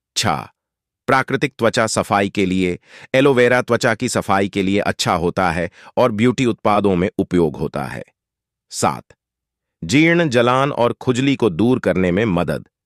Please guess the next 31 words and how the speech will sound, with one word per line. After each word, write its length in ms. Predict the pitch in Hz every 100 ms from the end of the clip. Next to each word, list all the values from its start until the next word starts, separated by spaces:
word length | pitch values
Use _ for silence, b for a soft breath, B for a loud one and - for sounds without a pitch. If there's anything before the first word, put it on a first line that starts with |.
| _ -
इसका 220 | 120 -
उपयोग 400 | 127 120 143 156
जीर्ण, 360 | 104 113 135 131
जलान 460 | 98 101 110 123 -
और 120 | 110 110
खुजली 360 | 107 92 113
को 120 | 110
कम 280 | 101 127 131
करने 280 | 95 80 85
में 120 | 120
किया 240 | - 90 73
जा 140 | 67
सकता 320 | - - -
है। 160 | - - _ _ _ _ _ _
आठ, 340 | 107 92 - - _ _ _ _ -
पाचन 380 | 139 139 170 165
संरचना 560 | 139 131 120 131 135
को 160 | 127 120
सुधारने 520 | 98 85 113 120 131
में 120 | 110
मदद। 400 | 98 107 101 69 _ _ _ _ -
एलोवेरा 500 | 127 139 131 131 135
पाचन 380 | 127 117 113 113
संरचना 500 | 113 107 101 113 107
को 120 | 104
सुधारने 500 | 98 78 95 92 90
में 140 | 80 98
मदद 400 | 87 101 120 -
कर 160 | 90
सकता 360 | - 71 - 67
है। 180 | 64